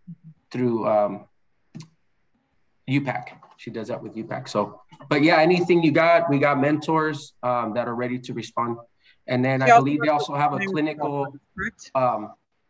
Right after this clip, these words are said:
Speaker 1: a clinical counselor on the clinical side, uh, grief support. Celeste Hunter, she does grief support on that as
Speaker 2: Mm-hmm.
Speaker 1: well for the parents.
Speaker 2: Okay,
Speaker 1: So,
Speaker 2: thank you.
Speaker 1: Yep.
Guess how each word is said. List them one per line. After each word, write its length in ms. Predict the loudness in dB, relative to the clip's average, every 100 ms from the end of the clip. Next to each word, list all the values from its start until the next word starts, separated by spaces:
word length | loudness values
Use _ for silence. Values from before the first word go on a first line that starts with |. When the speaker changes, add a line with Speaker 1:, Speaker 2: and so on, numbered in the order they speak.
| _ _ _
Speaker 1:
a 80 | -12
clinical 640 | -6 -2 -2 -2 -4 -6
counselor 600 | -4 -4 -4 -8 -10 -10 -14 _ _ _
on 120 | -4 -4
the 60 |
clinical 440 | -2 -2 0 -2 -2
side, 300 | 0 0 -2 -10 _ _ -20 -6
uh, 180 | -4 -2
grief 240 | -2 -2
support. 440 | -4 -10 -8 -8 -12 -20 _
Celeste 500 | -8 -4 -2 -4 -4
Hunter, 360 | -4 -4 -6 -8
she 140 | -8
does 200 | -6 -6
grief 220 | -4 -4
support 460 | -4 -8 -4 -4 -6 -16 _ _ _
on 200 | -4 -4
that 180 | -4 -4
as 100 | -6
Speaker 2:
Mm-hmm. 80 | -6
Speaker 1:
well 260 | -6 -6 -10
for 120 | -8
the 80 | -8
parents. 680 | -4 -4 -4 -6 -12 -20 -20 _ _ -20 -20 _ _ _ _ _ _ _ -18 -18 _
Speaker 2:
Okay, 240 | -6 -4 -10
Speaker 1:
So, 100 | -8
Speaker 2:
thank 260 | -4 -4 -4
you. 340 | -2 -2 -2 -6
Speaker 1:
Yep. 160 | -8